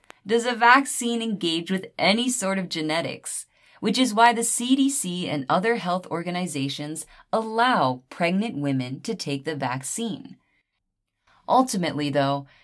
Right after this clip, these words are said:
because no health organization wishes to be responsible for harm caused to any individual, the C D C is honest in that it would prefer to just do some more testing before encouraging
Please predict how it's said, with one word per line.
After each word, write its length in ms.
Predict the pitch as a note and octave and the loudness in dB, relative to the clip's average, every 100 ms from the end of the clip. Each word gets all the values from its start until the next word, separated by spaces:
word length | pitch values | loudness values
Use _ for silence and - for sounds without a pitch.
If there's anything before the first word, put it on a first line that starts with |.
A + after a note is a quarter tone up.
| _ | _
because 420 | A3 G#3+ C4 C4 | -8 2 2 4
no 360 | G3 F#3 F#3+ G3+ | 2 6 6 6
health 280 | F3 F3 F3 | 2 0 0
organization 800 | D#3+ D#3 D3 C#3 D3 C#3 D3 | -4 -2 -2 -2 -4 -2 -4
wishes 340 | C#3+ D3 C#3+ C#3 | -4 -4 -6 -6
to 80 | C3+ | -4
be 180 | C#3 | -2
responsible 1080 | B2+ B2 C3 - G3+ A#3+ B3+ D3 B2+ B2+ B2 | -2 -4 -6 0 4 6 4 0 -2 -6 -10
for 200 | - C3+ | -6 -6
harm 520 | C3 - G3+ A3+ G3+ | -6 0 2 2 0
caused 580 | - - A#3+ C4 A#3 - | -4 2 8 8 8 2
to 160 | - - | -2 0
any 360 | F#3+ C#4+ C4+ D#3 | 4 6 6 4
individual, 720 | C#3 C3 B2+ B2+ B2 A#2+ A#2 - - _ _ _ _ | 2 0 -2 -4 -6 -6 -8 -14 -20 _ _ _ _
the 80 | A3+ | -2
C 240 | - C#4+ | 2 2
D 100 | D4 | 2
C 280 | C#4 - B3 | 0 -2 -4
is 120 | A#3+ - | -6 0
honest 580 | D#3+ G#3 B3+ B3+ - - | 2 2 0 -2 -6 -6
in 400 | F#3 G#3 A3 G3+ | -4 -4 -4 -2
that 160 | G#3 | 0
it 100 | A#3 | 2
would 160 | A3 G#3 | 0 -2
prefer 420 | A#3 A3+ G#3+ A#3 | -4 -2 -2 0
to 120 | A#3+ | -2
just 280 | F#3 G3+ - | -4 -4 -2
do 160 | G3 G3+ | -2 -2
some 200 | - F#3 | -2 -4
more 220 | D#3+ F3 | -4 -4
testing 680 | F3 D#3+ D3 - C#3+ D3+ D3 _ _ | -4 -4 -4 -4 -6 -6 -12 _ _
before 380 | F3+ - F#3+ - | -6 -2 -2 -2
encouraging 1160 | F3+ F3+ - - B3 A#3+ A3 C#3 G#2+ G#2+ C3 | -2 -2 -4 -8 0 2 2 0 -8 -10 -14